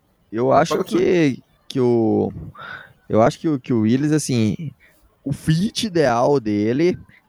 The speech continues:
Speaker 1: é, o mo-, o lugar onde ele cairia, é, de fato, como um cara pra ser muito, muito bem lapidado, seria um time que já tivesse um quarterback.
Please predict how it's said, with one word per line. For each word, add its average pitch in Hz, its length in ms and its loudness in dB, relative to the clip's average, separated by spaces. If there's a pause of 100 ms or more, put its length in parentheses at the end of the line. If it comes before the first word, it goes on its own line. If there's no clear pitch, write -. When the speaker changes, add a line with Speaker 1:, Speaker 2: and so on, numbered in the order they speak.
Speaker 1:
é, 104 260 2
o 104 80 4
mo-, 117 180 0
o 117 180 2
lugar 120 280 2
onde 151 180 -2
ele 143 60 -10
cairia, 117 920 2 (600)
é, - 340 -2 (120)
de 120 160 -2
fato, 117 440 0
como 113 580 0 (600)
um 117 80 -12
cara 113 320 2 (160)
pra 120 160 4
ser 123 240 2
muito, 123 1120 0 (540)
muito 135 220 -2
bem 135 360 0 (600)
lapidado, 131 840 2
seria 180 260 -2
um 190 60 -2
time 143 300 -2
que - 80 -14
já 156 80 2
tivesse 160 320 0
um 320 40 -14
quarterback. 135 560 0